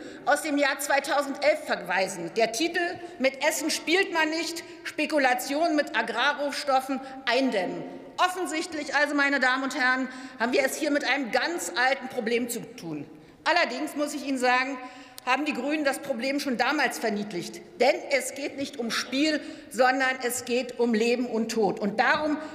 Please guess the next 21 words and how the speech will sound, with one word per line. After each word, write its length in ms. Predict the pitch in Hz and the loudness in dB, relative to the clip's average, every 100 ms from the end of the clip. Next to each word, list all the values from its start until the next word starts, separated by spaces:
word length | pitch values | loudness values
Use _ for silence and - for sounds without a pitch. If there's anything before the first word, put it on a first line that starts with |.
| - | -4
müssen 240 | 262 285 | -2 2
wir 80 | 262 | 2
die 100 | 233 | 0
Spekulation 680 | - 262 269 233 226 254 233 | -4 -2 2 2 0 -2 -4
nicht 220 | 226 - | -4 -2
eindämmen, 520 | 247 311 285 262 262 | 0 2 2 0 0
sondern 340 | 220 220 220 214 | 0 0 -2 -2
wir 140 | 226 | 0
müssen 260 | 240 240 220 | 0 -2 -4
sie 80 | |
verbieten. 640 | 226 208 180 294 277 - - | -2 -2 0 0 0 -2 0
Das 260 | 226 - | 0 0
wäre 160 | 208 202 | -4 -2
der 100 | 175 | -4
richtige 360 | - - 185 | -4 -4 -4
Weg. 100 | 165 151 - - - - - - - - - - - - - - - - - - - - | -4 -4 -6 -4 -4 -4 -6 -4 -4 -4 -4 -6 -6 -6 -8 -6 -6 -6 -6 -8 -6 2
Und, 320 | 311 349 - 285 | 4 4 0 2
meine 180 | 302 302 | 2 4
Damen 240 | 302 311 | 2 0
und 140 | 311 | -2
Herren 360 | 320 277 294 302 | 0 2 2 0